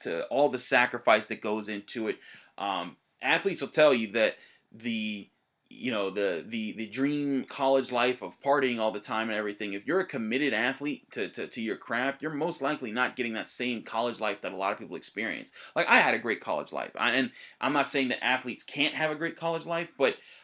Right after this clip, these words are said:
I know I saw a-, a-, at my small school, Cheyney University, I saw the work schedule that the football team there was. And, there, and our football team stunk. Uh, we haven't, I don't think we have an N F L player, uh, there, there, there was one guy who, who ma-, who's made the N F L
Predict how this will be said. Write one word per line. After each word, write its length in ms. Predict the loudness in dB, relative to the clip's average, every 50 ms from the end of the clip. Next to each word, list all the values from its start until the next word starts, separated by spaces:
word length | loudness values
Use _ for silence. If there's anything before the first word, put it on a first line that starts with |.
| -20 _ _ 2
I 160 | 4 4 4
know 300 | 4 4 2 2 2 2
I 140 | 4 2 2
saw 480 | 2 2 4 6 6 6 6 6 4
a-, 100 | 2 -2
a-, 360 | -6 -6 -4 -4 -4 0 0 0
at 120 | 0 2
my 140 | 0 -2 0
small 340 | -2 -2 0 2 2 4 2
school, 300 | 2 0 -2 -2 -2 -2
Cheyney 180 | -2 -2 -2
University, 500 | -2 -2 -2 -2 -2 -2 -4 -4 -4 -2
I 120 | -2 -2 -2
saw 360 | 0 0 2 4 4 4 4
the 200 | 2 0 -2 0
work 240 | 2 2 2 2 0
schedule 400 | -2 0 0 0 0 0 -4 -2
that 240 | 2 2 2 2 0 -4 -10 -20 -16 _
the 80 | -12 -4
football 360 | -2 -2 -2 0 0 0 0
team 240 | 0 -4 -8 -8 -6
there 180 | -4 -4 -4 -4
was. 120 | -6 -6
And, 100 | -2 0
there, 100 | 2 2
and 120 | 4 6
our 120 | 8 8 6
football 240 | 6 4 0 0 0
team 160 | 0 -2 -4
stunk. 320 | -2 0 0 0 0 0 -4 _ _ -4
Uh, 220 | -2 0 0 0 2
we 80 | 2 2
haven't, 160 | 2 2 4
I 60 | 2
don't 100 | 2 2
think 100 | 2 0
we 100 | 2 4
have 140 | 4 4 4
an 80 | 4
N 140 | 2 0 0
F 100 | 0 2
L 140 | 2 2 2
player, 500 | 0 0 0 2 2 2 2 0 -2 -4 -10 -20 -20 -20 _ _ _ _ 0
uh, 420 | 4 4 6 6 6 4 2 0 -4 -8 _ _ _ _ -4
there, 120 | -2 0
there, 160 | 0 0 0 0
there 120 | 0 -2
was 180 | -2 -4 -6 -4
one 240 | 0 0 2 2
guy 260 | 4 6 6 8 6 4
who, 200 | 2 -2 -4 -4
who 80 | -4
ma-, 100 | -4 -4
who's 260 | -4 -4 -4 -6 -4
made 160 | -4 -4 -4 -4
the 100 | -2 -2
N 100 | 0 -2
F 160 | 0 2 2
L 200 | 4 4 2